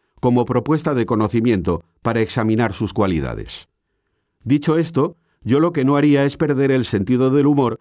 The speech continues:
hasta llegar a tomarme en serio que de hecho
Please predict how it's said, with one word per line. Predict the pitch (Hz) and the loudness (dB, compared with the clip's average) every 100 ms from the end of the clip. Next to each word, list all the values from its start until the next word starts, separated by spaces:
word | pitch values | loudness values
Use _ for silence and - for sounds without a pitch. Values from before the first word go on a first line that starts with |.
| _ _ | _ _
hasta | - 123 131 | -6 -4 -2
llegar | 127 127 170 | -2 0 0
a | 170 | 0
tomarme | 135 151 160 143 | 0 0 2 2
en | 139 | 0
serio | - 131 120 131 | 0 0 0 0
que | 107 | 0
de | 101 135 | 0 0
hecho | 143 127 | 0 -4